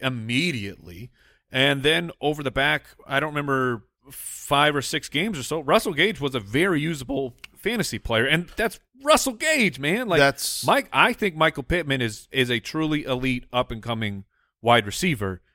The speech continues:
Speaker 1: Like, this situation is, and it's so much different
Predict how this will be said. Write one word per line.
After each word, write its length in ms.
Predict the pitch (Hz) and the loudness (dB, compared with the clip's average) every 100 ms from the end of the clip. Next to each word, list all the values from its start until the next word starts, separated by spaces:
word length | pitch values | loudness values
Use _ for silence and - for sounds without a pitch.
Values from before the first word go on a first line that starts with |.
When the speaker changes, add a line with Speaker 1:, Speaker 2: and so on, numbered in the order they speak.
| _ | _
Speaker 1:
Like, 220 | - 107 | -8 -6
this 160 | 120 139 | -2 -2
situation 720 | - 156 147 135 123 127 110 | -2 -4 0 2 2 0 -6
is, 440 | 92 113 98 - - _ _ - - | -2 -2 -4 -10 -18 _ _ -10 0
and 180 | 160 143 | 0 0
it's 100 | - | -4
so 300 | - 165 165 | 2 4 4
much 200 | 147 - | 0 0
different 520 | 127 - 95 - | 0 0 -8 -12